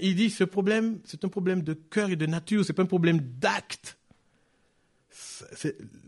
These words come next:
votre problème, votre problème, c'est un problème de nature, de cœur qui doit être transformé.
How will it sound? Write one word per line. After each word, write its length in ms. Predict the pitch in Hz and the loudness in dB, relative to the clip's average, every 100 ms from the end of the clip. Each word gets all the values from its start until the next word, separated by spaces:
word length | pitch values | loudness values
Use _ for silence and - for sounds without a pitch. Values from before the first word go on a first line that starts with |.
| - | -12
votre 300 | 117 139 - | -2 -2 0
problème, 400 | 151 - 156 185 | -2 2 4 6
votre 240 | 151 135 143 | 4 2 -2
problème, 240 | 147 175 | 2 2
c'est 160 | 151 139 | 4 0
un 40 | |
problème 440 | - 139 151 170 180 - _ _ - | 2 4 6 6 0 -8 _ _ -6
de 80 | 92 | -2
nature, 760 | 95 104 113 - - 143 101 | 0 0 -2 -6 2 2 2
de 160 | 85 90 _ _ - | -4 -10 _ _ 6
cœur 240 | 170 147 | 8 8
qui 140 | - | 2
doit 160 | 104 98 | 0 0
être 160 | 98 - | -4 -8
transformé. 560 | 98 - - 110 113 | -12 -12 -12 -12 -14